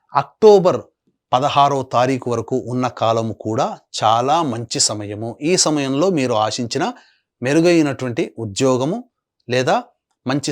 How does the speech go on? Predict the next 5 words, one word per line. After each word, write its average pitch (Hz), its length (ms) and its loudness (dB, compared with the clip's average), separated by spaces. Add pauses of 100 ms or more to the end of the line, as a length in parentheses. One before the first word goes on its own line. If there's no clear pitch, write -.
సంస్థల్లో 135 480 -2 (340)
ప్రవేశం 127 400 -2 (240)
అనేటువంటిది 117 520 -6
మీకు 110 200 -6 (600)
లభిస్తుంది. 110 580 -4